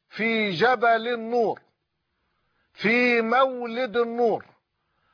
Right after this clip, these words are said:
ونعني به ذلك القرآن الكريم:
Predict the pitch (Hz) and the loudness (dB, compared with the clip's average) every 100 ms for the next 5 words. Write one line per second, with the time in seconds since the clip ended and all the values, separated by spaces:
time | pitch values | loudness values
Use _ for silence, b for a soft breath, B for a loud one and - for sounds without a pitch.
0 | _ _ _ 160 214 233 262 226 226 214 | _ _ _ 0 2 4 2 2 0 -6
1 | 202 180 135 - _ _ _ _ _ _ | -6 -8 -8 -16 _ _ _ _ _ _
2 | - 127 214 247 247 233 220 220 247 - | -10 -2 2 4 4 6 4 2 -4 -6
3 | - 214 196 - 214 196 190 226 240 220 | 0 0 -2 -8 -6 -6 -2 2 4 6
4 | 208 196 208 208 175 - - 175 165 135 | 4 2 -2 -4 -6 -8 -2 0 0 -6
5 | 85 | -12